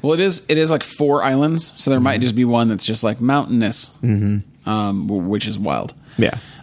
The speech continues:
Speaker 1: Um, and then also, uh, this wasn't in the trailer, but I read a rumor that there may be a fire type Marowak in the game.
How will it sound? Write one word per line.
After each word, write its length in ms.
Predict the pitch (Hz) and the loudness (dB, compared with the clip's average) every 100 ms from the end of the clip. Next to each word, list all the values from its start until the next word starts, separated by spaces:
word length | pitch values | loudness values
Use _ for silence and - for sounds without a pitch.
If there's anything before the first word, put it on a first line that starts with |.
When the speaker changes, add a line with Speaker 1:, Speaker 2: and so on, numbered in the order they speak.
| - | -4
Speaker 1:
Um, 440 | 123 120 117 120 - | 0 2 2 0 0
and 180 | 135 | 0
then 380 | 147 147 147 - | 2 0 0 -2
also, 540 | 135 151 - 139 127 127 | -2 0 0 2 2 2
uh, 420 | 123 113 110 107 | 0 0 0 0
this 220 | 139 151 | 0 -2
wasn't 260 | 156 147 139 | 0 0 2
in 60 | |
the 60 | 127 | 0
trailer, 340 | - 131 127 | 0 0 2
but 100 | 110 | 2
I 60 | 107 | 2
read 180 | 104 113 | 0 0
a 40 | |
rumor 400 | 107 107 120 104 | 0 2 2 2
that 400 | 98 95 92 - | 0 -2 -4 -8
there 240 | - 107 110 | -4 0 2
may 260 | 110 104 | 2 2
be 300 | 101 104 101 80 | 0 0 0 -2
a 140 | 98 | -4
fire 420 | - 113 113 101 | -2 2 2 2
type 300 | - 107 92 | 2 0 0
Marowak 560 | 104 101 101 76 69 - | 0 2 2 2 0 -2
in 100 | 73 | -4
the 60 | 62 | -2
game. 260 | 53 - | -4 -6